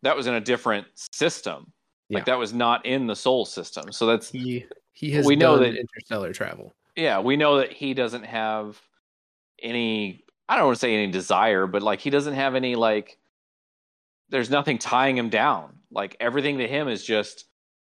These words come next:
Speaker 1: "Where's the next angle? Where's the next meal? Where's the next whatever?"
Speaker 2: He's very
Speaker 1: And
Speaker 2: much su-, survival of, of himself.
Speaker 1: Himself. Yeah,
Speaker 2: Yeah.
Speaker 1: not even survival of the fittest, literally survival of himself. Like, what,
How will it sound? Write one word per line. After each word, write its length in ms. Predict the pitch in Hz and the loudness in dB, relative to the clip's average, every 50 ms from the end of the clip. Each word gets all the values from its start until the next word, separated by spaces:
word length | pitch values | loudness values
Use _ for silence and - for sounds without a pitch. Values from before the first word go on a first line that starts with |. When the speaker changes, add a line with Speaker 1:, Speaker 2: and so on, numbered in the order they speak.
| _ _ _ _ _ - | _ _ _ _ _ -8
Speaker 1:
"Where's 340 | - 104 120 120 117 107 | -2 2 2 4 4 2
the 80 | 120 117 | 0 0
next 260 | 117 110 104 - - | 0 0 0 0 -2
angle? 380 | 113 101 101 98 90 87 87 90 | -2 -2 -2 -4 -6 -6 -6 -4
Where's 240 | 95 98 98 95 - | -4 -4 -4 -4 -4
the 80 | 110 | -4
next 520 | 104 101 98 95 92 - - - - - - - _ _ _ _ _ - | -2 -2 -2 -2 -2 -6 -10 -12 -14 -16 -18 -20 _ _ _ _ _ -8
meal? 460 | 107 104 110 110 104 101 95 90 92 | -4 -2 0 0 2 2 2 2 2
Where's 220 | 95 101 101 95 - | 2 2 2 0 0
the 60 | 104 | -2
next 240 | 104 101 92 - - | -2 -2 -4 -2 -2
whatever?" 600 | 101 95 92 92 92 87 - 76 - - - - _ _ _ _ _ _ _ _ _ _ _ _ _ _ _ | -2 0 2 2 0 0 -2 -6 -10 -10 -14 -18 _ _ _ _ _ _ _ _ _ _ _ _ _ _ _
Speaker 2:
He's 280 | - - 151 147 139 139 | -6 -4 -2 -2 -2 -2
very 240 | 127 143 139 139 139 | 0 2 2 2 2
Speaker 1:
And 60 | 131 | 2
Speaker 2:
much 500 | 127 120 117 - - - - - - - _ _ _ _ _ _ _ _ _ _ _ - | 0 -2 -2 -2 0 0 0 0 -2 -8 _ _ _ _ _ _ _ _ _ _ _ -10
su-, 240 | - - - - _ _ _ _ _ _ | -8 -8 -10 -12 _ _ _ _ _ _
survival 720 | - - - 160 143 127 135 135 135 131 123 127 123 117 | -6 -4 -2 -2 0 0 2 4 4 4 2 2 0 0
of, 440 | 113 117 113 104 101 - - - - _ _ _ _ _ _ _ _ _ - | -2 -4 -6 -8 -12 -14 -16 -18 -20 _ _ _ _ _ _ _ _ _ -10
of 160 | 117 104 - | -10 -8 -8
himself. 300 | - 117 110 101 135 123 | -8 -6 -4 -2 -2 0
Speaker 1:
Himself. 580 | 110 98 - 117 107 127 - - - - - _ _ _ - | -2 0 2 4 4 4 4 0 -4 -10 -20 _ _ _ 0
Yeah, 180 | 123 117 113 | 2 2 4
Speaker 2:
Yeah. 60 | 104 104 | 4 2
Speaker 1:
not 160 | 123 131 139 | 2 2 2
even 140 | 147 143 135 | 2 0 -2
survival 340 | 131 139 147 160 131 127 117 | 0 2 2 2 2 2 -2
of 0 | |
the 60 | 110 | -2
fittest, 240 | - 131 107 90 101 | -2 -4 -4 -4 -4
literally 300 | 107 127 135 143 139 127 | -2 0 2 2 0 0
survival 420 | - - 120 123 123 117 113 110 | -2 0 2 2 2 2 0 -2
of 40 | 110 | -4
himself. 340 | 107 98 - 113 98 92 - | -6 -6 -4 -4 -4 -2 -4
Like, 100 | 101 92 | -6 -4
what, 260 | 95 101 113 110 - | 0 0 -2 -2 -2